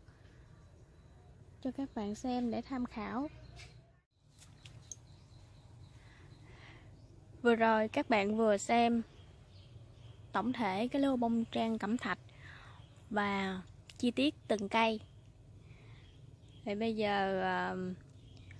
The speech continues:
bạn nào mua thì hãy comment bên dưới giúp mình số điện thoại thì mình sẽ liên hệ lại, hoặc các bạn, à,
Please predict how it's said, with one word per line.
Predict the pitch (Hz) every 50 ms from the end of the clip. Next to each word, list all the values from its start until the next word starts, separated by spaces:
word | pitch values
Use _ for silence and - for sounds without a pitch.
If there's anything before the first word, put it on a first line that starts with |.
| - - - - - - -
bạn | - 202 196 214
nào | 220 214 208 202 202 196 196 190 190 185 - - - - - - - - - - - - - - - - -
mua | - 240 240 240 240 240 233 226 214 - - - - - - - - - - - - - - - - - - - - - - - - - - - - - - - - - - -
thì | - - 208 196
hãy | 208 202 208
comment | 226 - - 220 202 208 220 226 226
bên | 233 220 226
dưới | 233 247 277 277
giúp | 294 294 -
mình | 233 214 208 196 185 - - - - - - - - - - - - - - - - -
số | - - - 277
điện | 269 254 220 208
thoại | - 220 196 185 180 180 190 196 208 - - - - - - - - - - - - - - -
thì | 220
mình | 202 196 190 190
sẽ | 196 - - 202 202 208 220 233 240 240 240 226 214 220
liên | 226 226 220 214
hệ | 220 202 190
lại, | 185 190 190 185 185 190 208 - - - - - - - - - - -
hoặc | 202 180 - - - - - - - - - - - - - - - - - - - - - - - - - - - -
các | - 277 262 -
bạn, | 247 220 185 180 190 202 208
à, | 214 214 214